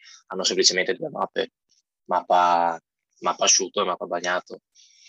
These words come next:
e dopo si va a lavorare in base alle preferenze del pilota, però comunque non hanno, sì, non ci abbiamo venticinquemila milioni di miliardi di mappe per, eh, piste, eh. Poi comunque anche lì dopo si va a lavorare magari a differenza di vari circuiti, in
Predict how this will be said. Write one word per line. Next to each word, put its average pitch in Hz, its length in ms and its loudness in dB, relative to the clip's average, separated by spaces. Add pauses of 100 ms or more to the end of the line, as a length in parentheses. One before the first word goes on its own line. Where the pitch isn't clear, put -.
(280)
e 95 100 -2
dopo 92 200 2
si 95 80 2
va 92 100 6
a 95 40 6
lavorare 92 420 4
in 92 60 -6
base 92 100 0
alle 92 100 0
preferenze 95 340 -4
del 92 120 -10
pilota, 95 360 -6
però 101 200 -2
comunque 92 340 -2
non 87 220 -8
hanno, 87 800 0
sì, - 220 -16
non 85 100 -20
ci - 80 -8
abbiamo 90 320 0
venticinquemila 90 840 -2
milioni 87 440 -6
di 87 120 -14
miliardi 85 600 -2
di 90 320 -8
mappe 98 720 -2
per, 95 320 0
eh, 98 320 0
piste, 95 440 -4 (240)
eh. 92 80 -6 (580)
Poi 95 300 0 (140)
comunque 98 540 2
anche 95 240 2
lì 95 180 4
dopo 87 160 0
si - 160 0
va 90 60 0
a 90 40 2
lavorare 92 380 -2
magari 92 260 -2
a - 40 -6
differenza - 400 -12
di 101 580 0 (100)
vari 95 240 0
circuiti, 98 640 0
in 95 80 -4